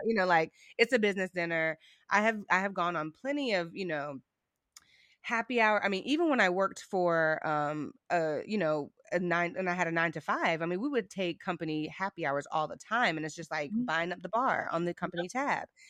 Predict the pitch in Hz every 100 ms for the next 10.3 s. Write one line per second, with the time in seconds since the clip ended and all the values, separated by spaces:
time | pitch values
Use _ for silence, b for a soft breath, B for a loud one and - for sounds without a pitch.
0 | B 180 226 - 190 202 233 226 - -
1 | 233 233 - 254 220 233 214 185 220 -
2 | 214 220 - - 247 247 240 254 247 196
3 | 190 185 - 185 165 156 185 190 170 -
4 | 160 151 185 165 - b b b 202 202
5 | 180 190 190 170 196 196 151 - 147 139
6 | - - 202 180 175 165 190 285 208 175
7 | 151 147 147 147 160 180 240 B B B
8 | _ _ _ _ 196 196 214 208 190 165
9 | 190 330 277 - 311 349 277 220 190 190
10 | 180 175 170